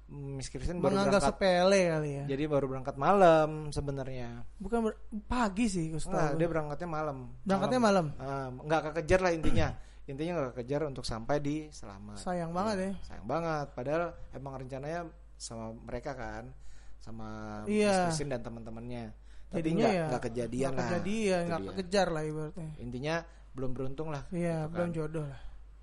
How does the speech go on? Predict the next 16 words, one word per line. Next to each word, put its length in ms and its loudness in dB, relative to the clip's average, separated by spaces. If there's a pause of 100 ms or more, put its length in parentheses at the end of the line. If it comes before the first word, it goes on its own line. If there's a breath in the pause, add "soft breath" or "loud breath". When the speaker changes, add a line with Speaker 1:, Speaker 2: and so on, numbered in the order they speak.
Speaker 1:
Sementara 520 -2
kita 260 0
udah 200 4
naik, 380 0 (140)
<clears throat> 180 -8
karena 180 -2
kita 180 -6
kan 140 -6
nggak 160 -2
mau 340 -6
kemalaman 460 -8
juga, 480 -4
gitu 160 4
Speaker 2:
Iyalah. 160 8
Speaker 1:
kan. 160 0 (540)
Masalahnya 560 -4